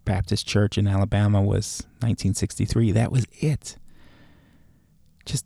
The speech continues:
just nineteen sixty-three. Do you wanna know what nineteen sixty-three was like? Many folks don't have to ask a grandparent.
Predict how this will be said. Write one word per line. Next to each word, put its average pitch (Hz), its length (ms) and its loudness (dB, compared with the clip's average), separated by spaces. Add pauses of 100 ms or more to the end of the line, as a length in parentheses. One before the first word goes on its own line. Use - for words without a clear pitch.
(120)
just - 240 2
nineteen 151 480 2
sixty-three. 143 880 0
Do 147 80 0
you 143 80 8
wanna 151 220 6
know 143 120 8
what 135 120 6
nineteen 127 320 4
sixty-three 127 440 2
was 127 180 2
like? 143 300 0 (1300)
Many 139 400 0
folks - 560 -2 (800)
don't 110 200 2
have 113 180 2
to 107 100 -2
ask 120 280 2
a 117 40 -2
grandparent. 131 600 4